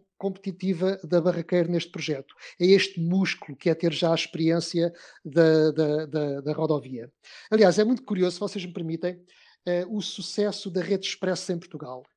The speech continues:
Porque a rede de expressos é a prova de que a ferrovia falhou, eh, nas últimas décadas. Reparem como ela faz jus às duas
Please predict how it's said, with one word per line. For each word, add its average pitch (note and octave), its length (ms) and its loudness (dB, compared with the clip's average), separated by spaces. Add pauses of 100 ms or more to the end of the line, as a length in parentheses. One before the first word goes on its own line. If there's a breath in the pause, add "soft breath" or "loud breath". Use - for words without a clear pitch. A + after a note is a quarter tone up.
(520 soft breath)
Porque G#3+ 380 0
a F#3+ 60 4
rede G#3 240 4
de - 60 -4
expressos - 640 0 (100)
é G3+ 340 2
a F#3+ 60 2
prova G3 480 2
de F3+ 140 -4
que - 140 -2
a F3 40 2
ferrovia F3+ 500 0
falhou, F3+ 640 0
eh, F3 220 -2
nas E3+ 160 -4
últimas F#3 280 -4
décadas. D3+ 540 -4 (320 loud breath)
Reparem A3 500 0 (540)
como G3+ 180 -2
ela A3 160 2
faz G3 360 2
jus F#3+ 600 -6
às E3+ 280 -4
duas G3+ 560 -2